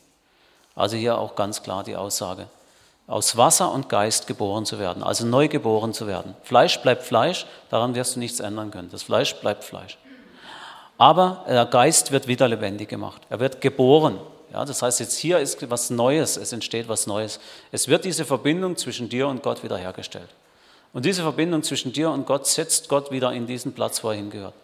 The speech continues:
Nämlich er sagt, was gut und böse ist, und du ordnest dich ihm unter. Und in dich hinein kommt dieser Heilige Geist, der Geist Gottes, der in dir jetzt bezeugt, der in dir Zeugnis gibt,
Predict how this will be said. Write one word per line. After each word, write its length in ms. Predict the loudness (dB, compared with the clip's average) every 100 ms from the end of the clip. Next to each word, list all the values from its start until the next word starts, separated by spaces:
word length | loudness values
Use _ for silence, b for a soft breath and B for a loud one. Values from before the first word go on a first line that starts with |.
| _
Nämlich 260 | -12 -10 -4
er 240 | -2 0
sagt, 300 | -2 -4 -6
was 180 | -8 -6
gut 180 | -6 -6
und 140 | -4
böse 280 | -4 -2 -4
ist, 180 | -6 B B B
und 160 | -10 -2
du 140 | 0
ordnest 400 | 0 0 -2 -6
dich 160 | -8 -8
ihm 100 | -8
unter. 340 | -8 -8 -10 -12 B B _
Und 140 | -4
in 240 | 0 2 0
dich 320 | -4 -6 -4
hinein 420 | 0 2 2 0
kommt 220 | -4 -4
dieser 240 | -2 -2 0
Heilige 340 | 0 0 -2
Geist, 440 | 2 2 2 -2 B B -6
der 80 | 0
Geist 400 | 4 6 4 4
Gottes, 420 | 2 2 0 0 B B
der 200 | -2 0
in 180 | 2 0
dir 120 | 0
jetzt 300 | -2 -2 -4
bezeugt, 520 | -4 -2 2 2 2 -4
der 100 | -4
in 200 | -4 -2
dir 140 | -2
Zeugnis 560 | 0 0 0 -2 -6 -6
gibt, 300 | -8 -12